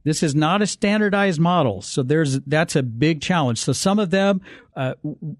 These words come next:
will basically not deal with incontinence care. In some of the places, will deal with a pretty high level of incontinence support and everything in between.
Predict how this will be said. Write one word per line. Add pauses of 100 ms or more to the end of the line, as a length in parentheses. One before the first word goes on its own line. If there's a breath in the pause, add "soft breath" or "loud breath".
(400)
will
basically
not
deal
with
incontinence
care.
In
some
of
the
places,
will
deal
with
a
pretty
high
level
of
incontinence
support (280 loud breath)
and
everything
in
between.